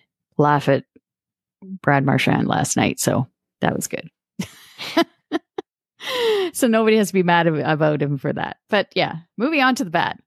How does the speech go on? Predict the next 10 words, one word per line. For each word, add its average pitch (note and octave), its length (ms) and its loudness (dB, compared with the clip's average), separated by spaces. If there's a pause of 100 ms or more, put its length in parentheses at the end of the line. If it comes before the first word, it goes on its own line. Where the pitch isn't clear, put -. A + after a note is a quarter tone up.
(480)
All D#3+ 80 -4
right. D3+ 240 -4
So F3+ 200 2
the F3 100 0
bad, A3 320 2
I F3+ 200 2
have D#3+ 520 2
Sheldon C#3 340 -4
Keefe. - 380 -12 (840)
And E3+ 760 2